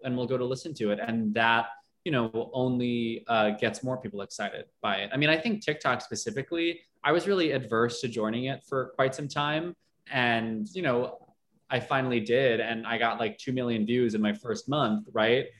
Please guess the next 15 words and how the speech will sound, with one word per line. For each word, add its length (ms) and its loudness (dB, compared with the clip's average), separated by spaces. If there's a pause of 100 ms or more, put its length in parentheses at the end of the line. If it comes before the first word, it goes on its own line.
(180)
So 180 4
it's 180 2
like, 220 4
I 100 0
think 220 -4
the 180 -4
algorithm 1000 2 (260)
is 280 -2
so, 800 4
it's 160 0
the 80 2
best 260 4
algorithm 640 0
for 140 -2
young, 460 0